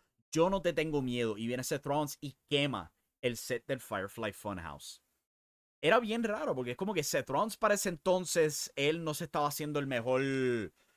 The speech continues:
eh, hombre por Twitter, porque era bien criticón de lo, un Will Ospreay, que si esto y lo otro. Era bien preponente Seth Rollins en Twitter.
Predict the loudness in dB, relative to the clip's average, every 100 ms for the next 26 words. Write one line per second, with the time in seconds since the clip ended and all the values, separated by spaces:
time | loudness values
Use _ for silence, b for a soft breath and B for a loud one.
0 | b _ -2 2 6 6 2 0 0 0
1 | 0 -2 -2 -6 0 0 0 -4 -8 -2
2 | -2 0 -2 -4 -4 -4 -4 -2 0 0
3 | -2 -4 -4 -4 -2 0 2 2 -2 -4
4 | 0 2 0 -4 -10 -10 -6 -2 -2 -2
5 | -6 B B B B _ 4 4 4 0
6 | 2 2 4 2 2 0 -2 -2 -4 -2
7 | 0 0 -4 -8 -6 2 2 2 -4 -4
8 | -4